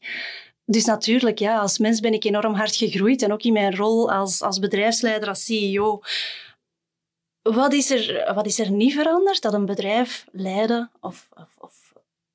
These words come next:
ondernemen voor mij draait om met mensen samen te werken, hè. Een bedrijf is voor mij een groep mensen die dat samen richting een, een bepaald doel werken.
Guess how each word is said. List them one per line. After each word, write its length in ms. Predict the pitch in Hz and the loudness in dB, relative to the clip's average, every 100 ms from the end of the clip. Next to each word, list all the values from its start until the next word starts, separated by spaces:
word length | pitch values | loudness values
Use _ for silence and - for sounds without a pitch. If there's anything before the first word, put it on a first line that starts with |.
| _ - - - - | _ -16 -16 -8 2
ondernemen 680 | 233 214 196 196 196 247 226 | 4 4 2 0 2 2 2
voor 180 | 214 | -2
mij 160 | 196 208 | -2 -2
draait 300 | 202 190 190 | 0 -4 -2
om 100 | 214 | -2
met 120 | 190 | 0
mensen 300 | 202 214 - | 0 0 0
samen 400 | - 202 202 196 | 0 0 0 -2
te 120 | 190 | -6
werken, 400 | 185 185 180 180 | -6 -6 -4 -4
hè. 180 | 185 269 | 0 2
Een 140 | 208 202 | 2 0
bedrijf 340 | 208 208 214 | 0 0 0
is 160 | 220 - | -2 -2
voor 160 | 214 | -4
mij 140 | 208 202 | -2 -2
een 80 | |
groep 200 | 202 233 | 0 -2
mensen 280 | 226 226 220 | 0 0 0
die 100 | 208 | -2
dat 120 | 196 | -2
samen 340 | 190 220 220 214 | 0 0 2 0
richting 280 | 220 220 208 | 0 -4 -4
een, 200 | 202 - | -2 -2
een 60 | |
bepaald 400 | 208 208 208 165 | -4 0 -2 0
doel 260 | 180 240 262 | 2 4 4
werken. 400 | 285 311 320 | 2 0 0